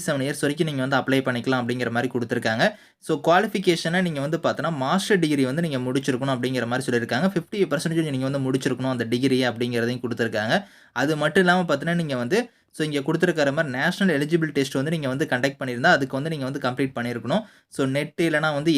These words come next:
எஸ் எல் இ டி இல்லைனா எஸ் சி இ டி வந்து நீங்க வந்து முடிச்சிருக்கணும் அப்படிங்கிற மாதிரி கொடுத்துருக்காங்க. So அந்த குவாலிஃபிகேஷன் மட்டும் இல்லாம, அப்படி இல்லைனா நீங்க வந்து பார்த்தோன்னா, பி ஹெச் டி நீங்க முடிச்சிருந்தாலுமே நீங்க வந்து எலிஜிபிள் அப்படிங்கிற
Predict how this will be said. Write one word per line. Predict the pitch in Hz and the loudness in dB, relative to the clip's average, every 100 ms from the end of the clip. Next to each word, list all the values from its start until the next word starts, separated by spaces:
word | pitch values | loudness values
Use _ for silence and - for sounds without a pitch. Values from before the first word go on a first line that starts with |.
| 135 | 2
எஸ் | 135 175 | 2 2
எல் | 165 | 4
இ | 139 131 | 2 2
டி | 139 | 2
இல்லைனா | 135 143 135 135 | 0 0 0 0
எஸ் | - | 2
சி | 165 | 2
இ | 143 | 2
டி | 131 | 2
வந்து | 135 170 | 2 0
நீங்க | 147 127 | 0 -2
வந்து | 135 139 | -2 0
முடிச்சிருக்கணும் | 127 135 127 131 131 | 0 0 -2 0 -2
அப்படிங்கிற | 120 127 120 113 | 0 0 0 0
மாதிரி | 131 127 | 0 0
கொடுத்துருக்காங்க. | 117 120 117 110 123 196 | -2 -2 0 0 2 2
So | 151 123 | 0 -2
அந்த | 113 127 | 0 2
குவாலிஃபிகேஷன் | 139 143 131 127 120 113 | 0 0 0 0 -2 -2
மட்டும் | 117 127 | -2 0
இல்லாம, | 110 120 220 - - _ - | 0 2 0 -2 -20 _ -4
அப்படி | 135 170 165 | 2 6 6
இல்லைனா | 170 190 208 | 6 6 4
நீங்க | 165 147 | 2 0
வந்து | 165 | 2
பார்த்தோன்னா, | 151 135 170 165 | 2 2 0 0
பி | 190 196 | 0 4
ஹெச் | 185 170 | 4 4
டி | 156 | 0
நீங்க | 147 135 | 0 0
முடிச்சிருந்தாலுமே | 135 139 143 135 127 151 175 | 0 0 0 2 0 2 0
நீங்க | 131 | 0
வந்து | 131 135 | 2 4
எலிஜிபிள் | 127 127 127 131 | 4 2 2 0
அப்படிங்கிற | 117 127 120 | 0 -2 -2